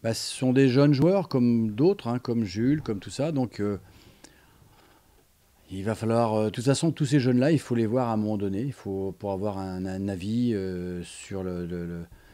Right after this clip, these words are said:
leur façon de, de, de gérer une compétition de, de, de haut niveau. Donc, c'est, ce sera très bien. Il y a, il y a, il y a pas que lui, hein, il y en a d'autres, hein, qui, qui sont susceptibles de rentrer.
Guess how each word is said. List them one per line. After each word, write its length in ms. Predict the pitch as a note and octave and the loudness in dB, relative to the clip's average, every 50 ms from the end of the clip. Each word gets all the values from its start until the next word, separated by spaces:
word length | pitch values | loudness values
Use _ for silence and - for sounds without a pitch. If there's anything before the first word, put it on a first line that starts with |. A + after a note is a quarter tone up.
| - _ _ - | -20 _ _ -8
leur 160 | F#2+ F#2+ - | -8 -8 -6
façon 480 | - - G#2 - - - A#2+ B2 B2 A2+ | -6 -6 -6 -4 -4 -2 -2 0 0 -2
de, 300 | G#2 G#2 G2+ G2+ G2 F#2+ | -2 -2 -2 -2 -2 -4
de, 160 | F2 G2 G2 | -4 -6 -6
de 180 | F2 F2 G2 | -6 -6 -6
gérer 280 | F#2 F2 G#2 G#2+ G#2 A2 | -6 -4 -2 -2 -2 -2
une 100 | A2+ G#2 | -2 -4
compétition 760 | - - F2 - G2+ - - F2 - - - G#2+ A#2+ C3 C3 | -6 -8 -10 -10 -10 -10 -10 -12 -10 -8 -6 -4 -2 -2 -2
de, 260 | B2 G#2+ G2 F#2+ F#2 | -2 -2 -2 -4 -4
de, 460 | F2 D#2+ F#2 F2+ F2 F2 F2 F2 F2 D#2+ | -6 -6 -6 -6 -6 -6 -8 -8 -8 -10
de 160 | D#2+ F2 F#2+ | -8 -8 -6
haut 120 | G2 G2+ | -4 -4
niveau. 360 | G#2 G2+ F#2 F2+ G2+ C3+ E3 - _ _ _ _ _ _ _ - _ _ - | -4 -4 -4 -4 -6 -6 -6 -8 _ _ _ _ _ _ _ -20 _ _ -12
Donc, 220 | F#2 F#2+ F2+ - | -10 -10 -10 -10
c'est, 560 | - - F#2 F2+ F2+ F2+ F2 F2 F2 E2+ E2+ E2+ E2+ E2 | -10 -8 -6 -4 -4 -4 -4 -6 -6 -6 -8 -8 -10 -12
ce 260 | E2 - - - F#2 | -12 -16 -16 -14 -14
sera 220 | E2+ - - F#2+ F2 | -14 -12 -12 -12 -10
très 160 | - - F#2 | -10 -10 -10
bien. 320 | E2 D#2 E2+ F#2+ A#2 B2 | -10 -8 -8 -6 -4 -4
Il 60 | A#2 | -4
y 60 | F#2+ F2 | -4 -6
a, 240 | E2+ E2+ E2 E2 | -6 -8 -8 -10
il 140 | D#2+ D#2+ D#2+ | -12 -12 -12
y 80 | D#2+ E2 | -12 -14
a, 60 | D#2 - _ _ _ _ _ _ | -14 -16 _ _ _ _ _ _
il 40 | - | -18
y 20 | |
a 60 | - - | -16 -14
pas 100 | - - | -14 -14
que 160 | - - E3+ | -6 -4 -4
lui, 100 | G3+ F#3+ | -4 -2
hein, 140 | D#3 E3 F3+ | -4 -4 -4
il 60 | D#3 | -6
y 60 | A2+ | -6
en 80 | G2 F2+ | -6 -8
a 100 | F2+ F2 | -8 -6
d'autres, 300 | E2 C3+ E3 E3 - B2 | -6 -6 -6 -6 -6 -10
hein, 60 | G#2 | -12
qui, 360 | - - - F#2 F#2 F#2 F2+ E2 | -12 -12 -14 -12 -12 -12 -12 -12
qui 120 | - - | -14 -16
sont 180 | - - G2 F2 | -14 -12 -12 -12
susceptibles 460 | - - - F#2 E2+ - G2+ F#2+ F2 | -12 -12 -14 -14 -12 -10 -10 -10 -8
de 80 | F2+ E2 | -8 -8
rentrer. 420 | E2 F2 F2 - - A2+ D3+ F3 | -8 -10 -10 -8 -8 -8 -8 -8